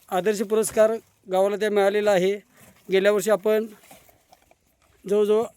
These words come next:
आठ लाख रुपयाची त्यांना झाडे दिलेली आहेत. आता श्री सुशांत मोहिते डॉक्टर साहेब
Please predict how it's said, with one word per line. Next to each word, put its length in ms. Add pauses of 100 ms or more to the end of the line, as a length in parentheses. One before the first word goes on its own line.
(140)
आठ 220
लाख 140
रुपयाची 320
त्यांना 200
झाडे 220
दिलेली 320
आहेत. 880
आता 300 (540)
श्री 220
सुशांत 360
मोहिते 360
डॉक्टर 260
साहेब 260